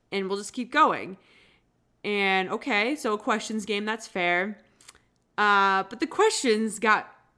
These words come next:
very intense very fast. And it can be really stressful in certain scenarios if you're, if you don't feel comfortable with people to ever have answered any of those questions. Some of them were fun, but very,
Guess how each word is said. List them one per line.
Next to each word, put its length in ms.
very 400
intense 360
very 320
fast. 560
And 400
it 120
can 120
be 100
really 800
stressful 720
in 100
certain 300
scenarios 720
if 180
you're, 300
if 120
you 120
don't 240
feel 120
comfortable 540
with 120
people 360
to 380
ever 320
have 420
answered 420
any 240
of 80
those 200
questions. 640
Some 220
of 100
them 200
were 120
fun, 440
but 280
very, 640